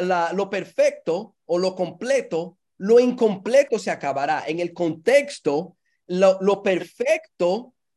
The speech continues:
la, las partes son la profecía y el conocimiento, lo que aprendemos por medio de esas cosas. Lo perfecto es todo eso completo y no necesariamente hablando de, de Cristo Jesús. Por ejemplo,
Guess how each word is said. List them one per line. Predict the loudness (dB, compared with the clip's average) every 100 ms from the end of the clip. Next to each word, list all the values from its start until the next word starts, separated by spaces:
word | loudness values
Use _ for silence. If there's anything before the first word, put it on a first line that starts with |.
| -8
la, | -4 -4 0
las | 2 2 0
partes | 2 4 4 0 -4 -4 -8 -16
son | -20 -2 4 4 4 0 -10 -6
la | -2 -2
profecía | -4 -8 -10 -6 -2 2 0 0
y |
el | -2
conocimiento, | -2 -2 -4 -4 -6 -4 -4 -4 -8 -4
lo | -2
que | 0
aprendemos | -2 -2 -2 -2 0 0
por | 0 -4
medio | -2 -4 -4
de | -6
esas | -8 -10 -14
cosas. | -2 0 0 -4 -8 -10 _ -10 -10 -6 -2
Lo | 0
perfecto | 2 0 0 -2 4 4 4 0 4 4 4 -2 -8 -2
es | 0 0
todo | 4 6 8 8
eso | 6 4 0 0
completo | -2 -2 -2 0 0 -2 -4 -8 -8 _ -20 -8
y | -2
no | 2 4 6
necesariamente | 4 0 -2 0 2 0 0 -2 -2
hablando | -2 -2 -4 -4
de, | -6 -6
de | -10
Cristo | -8 -8 -6 -6
Jesús. | -2 0 0
Por | 2
ejemplo, | 2 2 2 0